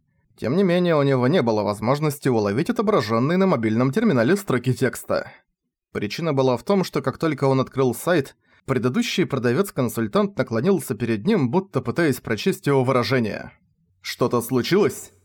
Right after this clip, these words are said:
Он вполне мог подождать, пока другая сторона не начнет говорить, но поскольку он принял позу того, кто ждет своего партнера, ну, точнее, спутницу, для продавца, чьи гостеприимные манеры были такими прочными, было трудно заговорить первым.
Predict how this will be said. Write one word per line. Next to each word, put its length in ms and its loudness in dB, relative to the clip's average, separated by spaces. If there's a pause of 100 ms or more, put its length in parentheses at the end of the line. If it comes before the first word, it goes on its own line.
(300)
Он 200 -2
вполне 360 0
мог 220 -2
подождать, 520 0
пока 200 -4
другая 380 0
сторона 360 -2
не 60 2
начнет 360 0
говорить, 520 -2 (380)
но 80 0
поскольку 440 -2
он 120 2
принял 320 2
позу 280 0
того, 320 0
кто 240 0
ждет 220 0
своего 240 0
партнера, 640 0 (300)
ну, 180 2
точнее, 380 2
спутницу, 720 -4 (480)
для 240 0
продавца, 680 0 (400)
чьи 300 -2
гостеприимные 720 0
манеры 340 2
были 220 2
такими 300 -2
прочными, 680 0 (160)
было 260 2
трудно 300 0
заговорить 460 -2
первым. 520 -2